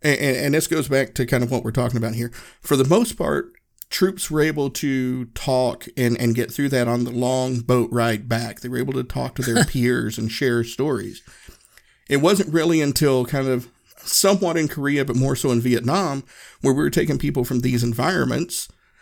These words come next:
Speaker 1: uh, one day, and the next day they're supposed to be in, quote, normal everyday society, and they didn't have a chance to process that. A-, and I think that's the key factor there, right, is having these conversations, talking to one another with empathy, responsibility,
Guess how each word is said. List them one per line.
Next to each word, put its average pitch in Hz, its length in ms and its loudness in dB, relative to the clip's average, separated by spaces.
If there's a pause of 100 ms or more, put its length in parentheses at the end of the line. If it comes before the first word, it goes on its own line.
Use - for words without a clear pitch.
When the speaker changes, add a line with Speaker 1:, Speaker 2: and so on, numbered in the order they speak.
(160)
Speaker 1:
uh, 127 200 2
one 170 300 4
day, 123 520 0
and 139 100 2
the 127 60 4
next 156 240 2
day 147 120 0
they're 131 120 2
supposed 131 220 -2
to - 60 -12
be 131 100 0
in, 120 100 2
quote, 127 380 2 (280)
normal 131 460 4
everyday 123 480 0
society, 123 560 -4
and 113 80 -2
they 120 100 -2
didn't 127 220 -4
have 127 160 0
a 123 60 -4
chance 117 360 -4
to 110 80 -8
process 147 600 -4
that. 98 260 -10 (760)
A-, - 160 -2
and 143 120 0
I - 40 0
think 185 180 0
that's 180 200 -2
the 147 100 -6
key 156 200 -6
factor 143 440 -2
there, 117 160 2
right, 127 200 0
is 117 260 -4
having 147 260 0
these 135 180 0
conversations, 127 1000 2 (320)
talking 147 320 0
to 143 40 -2
one 139 160 0
another 131 320 2
with 123 180 0
empathy, 127 380 0
responsibility, 120 920 0